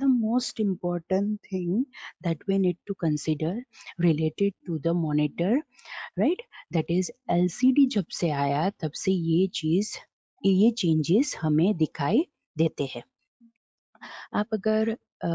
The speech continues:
notebook देखने जाओ, that is laptop देखने जाओ, तो उसके अंदर तो obviously जितनी,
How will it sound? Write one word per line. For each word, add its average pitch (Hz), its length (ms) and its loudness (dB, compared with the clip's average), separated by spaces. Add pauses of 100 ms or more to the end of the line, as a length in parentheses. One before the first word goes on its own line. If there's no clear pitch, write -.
(100)
notebook 170 580 2
देखने 175 380 0
जाओ, 160 300 -2
that 156 200 -2
is 156 420 0
laptop 156 500 0
देखने 165 440 0
जाओ, 151 340 -2
तो 156 180 0
उसके 170 240 -2
अंदर 175 240 0
तो 156 280 -6
obviously 170 460 0 (340)
जितनी, 185 580 2